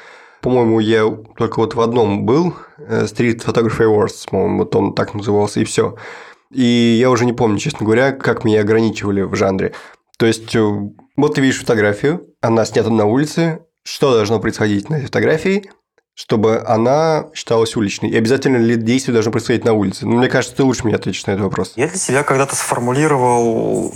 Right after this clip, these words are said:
Speaker 2: ну, не границы жанра, но как бы стрит — это такое описание человеческой природы, описание быта людей. То есть на ней обязательно должны быть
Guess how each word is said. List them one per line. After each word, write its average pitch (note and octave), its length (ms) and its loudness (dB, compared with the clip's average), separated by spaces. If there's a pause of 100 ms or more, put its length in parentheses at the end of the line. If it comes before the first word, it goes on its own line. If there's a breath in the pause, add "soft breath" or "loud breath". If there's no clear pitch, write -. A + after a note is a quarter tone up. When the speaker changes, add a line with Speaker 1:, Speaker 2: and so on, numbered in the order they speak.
Speaker 2:
ну, F3 160 -2
не D#3+ 100 0
границы C#3 440 0
жанра, A#2 340 -2
но A2+ 1200 0 (220)
как - 180 -20
бы - 80 -10
стрит — - 400 -2
это B2 220 -2
такое B2+ 220 0
описание C#3 520 -2
человеческой B2 500 0
природы, A#2+ 560 0 (220)
описание A#2 720 0 (140)
быта B2+ 380 -2
людей. G#2+ 520 0 (240 loud breath)
То - 60 -20
есть - 180 -12
на A2 80 -6
ней B2+ 180 2
обязательно A#2+ 400 0
должны A2 340 -2
быть G#2+ 420 -2